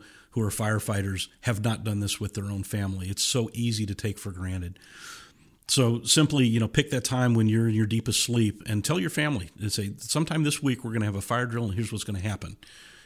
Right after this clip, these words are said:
You know, I'm gonna go to the middle of the house, I'm gonna yell, 'Fire drill,' until everybody gets up, robe and slippers,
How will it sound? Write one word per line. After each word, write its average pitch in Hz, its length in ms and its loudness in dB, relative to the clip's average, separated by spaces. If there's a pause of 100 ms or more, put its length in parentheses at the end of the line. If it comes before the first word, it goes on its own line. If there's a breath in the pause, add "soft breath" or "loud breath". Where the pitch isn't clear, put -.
You - 60 -10
know, 95 60 -4
I'm 110 80 0
gonna 107 100 0
go 110 60 2
to 101 100 0
the 110 60 2
middle 156 160 4
of 139 40 2
the 127 160 0
house, 123 400 -2
I'm 107 100 -2
gonna 101 120 -2
yell, 98 180 -6
'Fire 127 340 -4
drill,' 120 440 -2
until 101 240 -6
everybody 104 420 -2
gets 135 320 -2
up, 117 300 -2
robe 120 300 -2
and 117 120 0
slippers, 107 480 -4